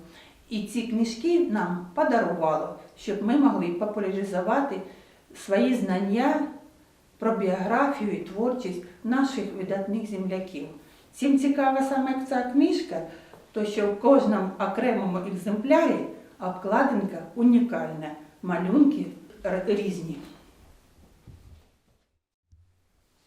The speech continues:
"Люблю Україну і їй віддам усі сили". Слова Георгія Івановича Нарбота. Дійсно, все своє життя він зробив так, щоб про Україну пам'ятали,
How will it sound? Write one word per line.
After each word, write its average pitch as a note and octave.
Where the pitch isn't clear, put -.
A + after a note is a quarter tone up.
"Люблю A3
Україну F3
і F#3
їй A#3
віддам F#3+
усі F3+
сили". E3
Слова F#3
Георгія F#3
Івановича F3+
Нарбота. E3
Дійсно, F#3+
все A#3
своє F#3+
життя B3
він G#3
зробив A#3
так, C#4
щоб F#3+
про F#3+
Україну G3+
пам'ятали, F#3